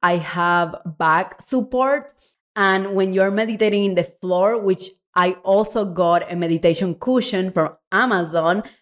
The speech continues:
So when you're meditating in the floor, you don't have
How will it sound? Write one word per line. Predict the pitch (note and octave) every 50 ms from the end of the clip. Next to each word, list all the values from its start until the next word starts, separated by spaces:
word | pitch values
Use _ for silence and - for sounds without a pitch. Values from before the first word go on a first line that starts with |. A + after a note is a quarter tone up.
| _ _ _ -
So | A3 G#3
when | G#3 G#3 G3+ G3+
you're | G3 G#3 G3 G#3
meditating | G#3+ A3+ A#3+ B3 A#3+ G3+ - G#3 G3+ G3 G3
in | G3 F3+
the | E3+ E3+
floor, | - - _ F#3 A3+ A#3+ C4 B3+
you | G3+ F#3 F#3
don't | F#3 F#3+ F#3 F3 F#3
have | G3+ F#3 D#3+ D3+ -